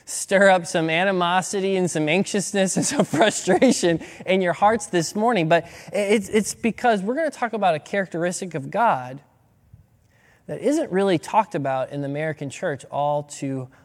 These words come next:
often. And I believe the reason why we don't talk about this characteristic is because from our limited perspective, it flies in the face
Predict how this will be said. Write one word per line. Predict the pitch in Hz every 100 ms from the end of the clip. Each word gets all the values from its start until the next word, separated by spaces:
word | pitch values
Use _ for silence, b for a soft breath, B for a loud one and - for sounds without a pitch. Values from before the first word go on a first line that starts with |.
| b
often. | 147 165 160 - - _ _ _ _ _ b b
And | 160
I |
believe | 190 214 190
the |
reason | 180 196 175 165
why | 180 269
we | 240
don't | 160 139
talk | 156 139
about | 147 131
this | 127 -
characteristic | 143 123 - 117 120 - 147
is | 143 135
because | 156 147 165 156 147 B B B
from | - 175 175
our | 170 196 214 208 - -
limited | 175 196 214 196
perspective, | - 165 - 233 247 170 147 139 B B
it | 165 -
flies | - 175 190 208 208 208 208 190
in | - 165
the | 160
face | - 254 233 139 - - - -